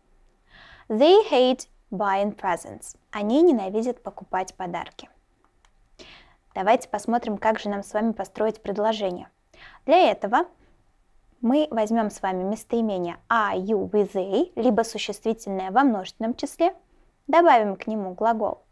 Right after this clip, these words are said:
like – нравится, enjoy – love – любить,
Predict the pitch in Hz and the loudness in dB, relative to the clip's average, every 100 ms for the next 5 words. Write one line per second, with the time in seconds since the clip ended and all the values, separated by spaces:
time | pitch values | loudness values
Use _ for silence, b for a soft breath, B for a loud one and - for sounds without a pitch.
0 | - 220 247 277 208 175 - - - _ | -4 2 4 4 2 0 -4 -14 -20 _
1 | _ _ 214 202 180 175 - - - 220 | _ _ -8 -4 -4 -6 -10 -16 -6 -2
2 | 220 240 254 226 - - b b b - | 0 2 4 4 2 -4 b b b -2
3 | 220 233 202 - - 214 202 190 170 - | 4 4 4 2 -2 -2 0 -2 -8 -12